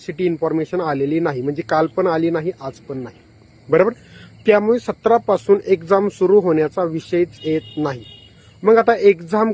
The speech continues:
कधी होईल, आता हे पण कोणी सांगू शकणार नाही, कारण कोर्ट निकाल देईल,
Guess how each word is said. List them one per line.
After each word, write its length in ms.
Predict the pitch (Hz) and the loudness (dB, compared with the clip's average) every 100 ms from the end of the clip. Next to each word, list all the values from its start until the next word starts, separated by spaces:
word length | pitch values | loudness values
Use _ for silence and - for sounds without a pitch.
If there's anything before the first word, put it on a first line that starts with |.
| - | 0
कधी 320 | 180 160 185 175 | -2 -2 -6 -2
होईल, 320 | 208 156 117 _ _ _ _ _ _ _ _ _ _ | 0 0 -2 _ _ _ _ _ _ _ _ _ _
आता 160 | 147 165 151 | -4 -4 -2
हे 180 | 165 | 0
पण 200 | 175 202 | 2 4
कोणी 280 | 202 170 170 | 4 4 2
सांगू 300 | - 143 139 | 2 -2 -2
शकणार 420 | 147 139 139 135 135 | -2 -6 -6 -6 -6
नाही, 220 | 135 113 - | -8 -10 -6
कारण 260 | 156 160 180 - - - _ _ - | 0 0 -2 -8 -20 -20 _ _ 4
कोर्ट 340 | 196 202 - | 6 6 2
निकाल 460 | 202 185 - 165 151 | 0 0 0 0 0
देईल, 400 | 139 156 175 | 0 0 0